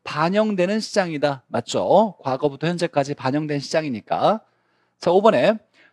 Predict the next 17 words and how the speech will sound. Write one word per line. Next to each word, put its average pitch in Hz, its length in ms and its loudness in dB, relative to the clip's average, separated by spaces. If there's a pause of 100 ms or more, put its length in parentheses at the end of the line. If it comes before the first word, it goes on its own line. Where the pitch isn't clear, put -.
투자자간들이, 220 1040 4
투자자들이 190 840 2 (260)
정보 214 480 2
비용과, 147 600 2
정보를 175 320 0
얻는 156 140 0
데 175 100 2
들어간 165 300 -2
비용과 190 840 0 (280)
초과 254 480 4
이윤이 208 420 0
같다라면, 175 1120 4 (240)
실질적인 240 680 2
초과 220 320 2
이윤이 202 160 0
없으니까 165 880 2 (180)
그러면 156 460 2